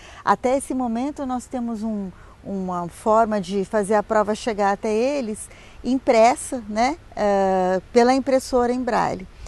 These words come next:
Mas mesmo assim, se eles quiserem navegar no nosso site, ele ainda tem alguns pontos a melhorar pra que essa navegação fique tranquila. Nós fomos fazer uma premiação de medalhas de honra ao mérito, né,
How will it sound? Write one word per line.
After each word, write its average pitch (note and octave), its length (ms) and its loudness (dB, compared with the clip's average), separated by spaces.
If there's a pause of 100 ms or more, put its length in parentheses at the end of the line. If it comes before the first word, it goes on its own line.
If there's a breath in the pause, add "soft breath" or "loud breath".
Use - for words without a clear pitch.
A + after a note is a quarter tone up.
(300 loud breath)
Mas G3 380 -4
mesmo C#4 400 0
assim, D4 180 -2
se C#4+ 120 -4
eles B3 160 -6
quiserem A3 480 2
navegar G#3+ 600 2
no B3+ 80 -4
nosso A3 300 -4
site, - 400 -2
ele A#3 80 0
ainda D#4 300 0
tem D#4 160 -2
alguns C#4 380 -4
pontos D4 500 0
a C#4 60 0
melhorar A#3 500 0
pra C4 160 -4
que C4+ 100 -4
essa C#4 200 -4
navegação B3+ 640 -4 (300 loud breath)
fique C#4 320 -6
tranquila. F#3 540 -8 (440 loud breath)
Nós A3+ 220 0
fomos B3 380 -2
fazer A#3+ 260 -4
uma A3+ 140 -4
premiação G#3+ 500 -4
de D4 140 -2
medalhas A#3+ 500 0
de A3 100 -4
honra A3+ 220 -2
ao G#3 80 0
mérito, F#3+ 580 -6 (180)
né, A#3+ 180 -4